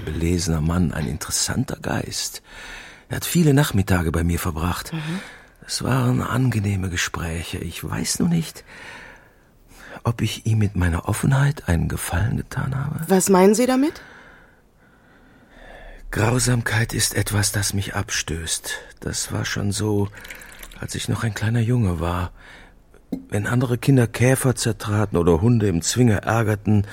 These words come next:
Speaker 1: dann tat mir das weh, verstehen Sie?
Speaker 2: I-, i-,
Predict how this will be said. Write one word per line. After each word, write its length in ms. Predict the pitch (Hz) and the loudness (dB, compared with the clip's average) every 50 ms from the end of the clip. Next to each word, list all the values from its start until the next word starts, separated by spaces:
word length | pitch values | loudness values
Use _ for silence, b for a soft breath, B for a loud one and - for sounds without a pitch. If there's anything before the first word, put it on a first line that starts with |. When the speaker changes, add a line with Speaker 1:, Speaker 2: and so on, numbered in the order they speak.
| B B B B B B B B B B B B | B B B B B B B B B B B B
Speaker 1:
dann 120 | 71 78 | -4 -4
tat 200 | - - 117 - | -2 -2 -2 0
mir 80 | 98 110 | 0 0
das 220 | 110 104 - - | 0 0 0 2
weh, 160 | 107 104 90 | 4 4 4
verstehen 360 | 78 - 76 - - 95 98 107 | 2 0 -4 -4 -2 -2 -2 -2
Sie? 160 | 123 143 170 - B B B B B B B B B | -4 -6 -8 -8 B B B B B B B B B
Speaker 2:
I-, 120 | 190 - - - | -6 -6 -6 -8
i-, 160 | 113 - | -14 -14